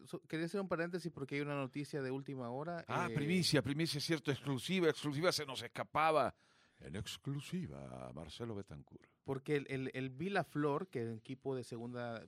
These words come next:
Speaker 1: de fútbol playa de segunda división de Portugal, en el que hay cuatro jugadores salvadoreños en este
Speaker 2: Ujú.
Speaker 1: momento,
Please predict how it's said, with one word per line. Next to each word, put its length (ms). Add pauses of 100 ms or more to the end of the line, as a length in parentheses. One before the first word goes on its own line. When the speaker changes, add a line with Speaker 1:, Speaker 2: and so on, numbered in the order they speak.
(140)
Speaker 1:
de 80
fútbol 300
playa 300
de 100
segunda 260
división 580 (420)
de 120
Portugal, 720 (380)
en 140
el 120
que 120
hay 80
cuatro 300
jugadores 340
salvadoreños 560
en 100
este 180
Speaker 2:
Ujú. 100
Speaker 1:
momento, 400